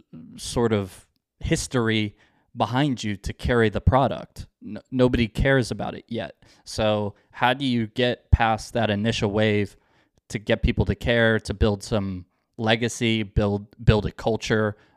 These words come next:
around these events, um, and sort of hit escape philosophy? I don't, I don't know. I haven't seen one of, an example in my lifetime.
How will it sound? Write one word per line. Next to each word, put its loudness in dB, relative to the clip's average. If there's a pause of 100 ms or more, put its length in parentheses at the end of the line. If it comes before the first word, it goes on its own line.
around 2
these -2
events, -4 (380)
um, 0
and -6
sort -4
of -4
hit -2
escape -2
philosophy? -6 (120)
I 0
don't, 0
I 4
don't -2
know. 2
I -2
haven't 0
seen -2
one -2
of, -6 (160)
an -2
example -2
in -2
my -4
lifetime. -6